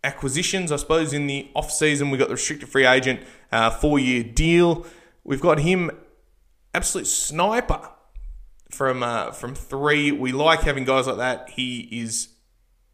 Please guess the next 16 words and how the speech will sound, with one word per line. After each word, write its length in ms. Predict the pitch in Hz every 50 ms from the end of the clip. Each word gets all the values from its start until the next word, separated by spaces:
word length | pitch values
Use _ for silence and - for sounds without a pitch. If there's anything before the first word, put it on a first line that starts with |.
| _ _ _ _ _
clutch. 720 | - - - 139 143 170 190 - - - - - - - - - _ _ _ _ _ _
He's 140 | _ - -
good 200 | - - 135 147
at 80 | 156 147
finishing 440 | - 151 143 151 151 - 147 139 127
games 340 | 131 135 143 143 139 139
off, 200 | 151 151 151 -
which 200 | - 120 113 -
is 100 | 110 -
something 380 | - - 135 113 - 107 113 117
we 80 | 101 95
like. 420 | 117 151 185 190 190 185 185 -
He 140 | - 127 120
hits 180 | 123 - -
big 220 | - - 120 120 -
shots. 480 | - - 147 143 143 - - - -